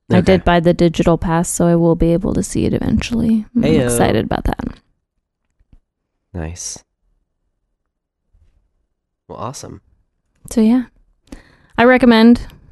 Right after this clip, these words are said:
Speaker 1: watching it.
Speaker 2: Can, can you?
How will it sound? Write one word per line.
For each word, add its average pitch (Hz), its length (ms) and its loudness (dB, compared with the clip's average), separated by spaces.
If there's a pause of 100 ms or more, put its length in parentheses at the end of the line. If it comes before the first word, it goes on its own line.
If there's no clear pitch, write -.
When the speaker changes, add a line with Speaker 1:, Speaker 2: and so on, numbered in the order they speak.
(280)
Speaker 1:
watching 214 340 4
it. 220 160 2 (1800)
Speaker 2:
Can, 104 400 -4
can 107 300 -2
you? 156 240 -2